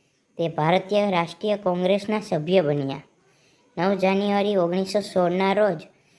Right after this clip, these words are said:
મહાન ઉદ્યોગપતિ રામકૃષ્ણ રામનારાયણ રયાનો જન્મ થયો. નવ જાન્યુઆરી ઓગણીસો બાવીસના રોજ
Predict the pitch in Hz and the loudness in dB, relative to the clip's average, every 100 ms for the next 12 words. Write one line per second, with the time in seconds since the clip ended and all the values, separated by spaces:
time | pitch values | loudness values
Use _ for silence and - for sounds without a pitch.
0 | _ _ - 151 185 196 190 170 202 208 | _ _ -6 0 2 2 0 0 0 0
1 | 208 175 175 185 170 160 180 180 196 208 | -2 -4 -4 -4 -2 -2 -4 -4 -4 -2
2 | 220 180 160 165 170 180 190 202 202 160 | 0 2 2 2 2 2 0 -2 -2 0
3 | 156 175 190 196 233 240 - _ _ _ | 0 0 0 -2 -4 -8 -20 _ _ _
4 | - 170 185 190 170 143 131 131 - _ | -4 0 2 2 0 -4 -4 -6 -18 _
5 | _ _ _ 139 165 190 190 196 208 208 | _ _ _ -6 -2 0 2 2 0 -2
6 | 208 190 185 196 196 202 175 147 170 - | 0 0 0 -2 -2 -4 0 2 2 -2
7 | 202 202 214 175 | -2 2 2 0